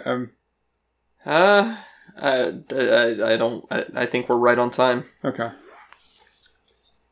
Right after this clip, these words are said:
Speaker 2: This guy is stupid.
Speaker 1: Yeah, he is. <clears throat>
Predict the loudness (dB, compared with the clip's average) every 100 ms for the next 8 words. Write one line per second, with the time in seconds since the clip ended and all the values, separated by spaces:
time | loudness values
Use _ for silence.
0 | _ _ _ _ _ _ _ _ _ _
1 | _ _ _ _ _ _ _ _ _ _
2 | _ _ _ _ _ _ _ _ _ _
3 | _ -2 0 2 2 2 0 0 2 2
4 | 2 4 2 2 -2 -6 -10 -16 _ _
5 | -4 0 4 6 4 2 -2 -6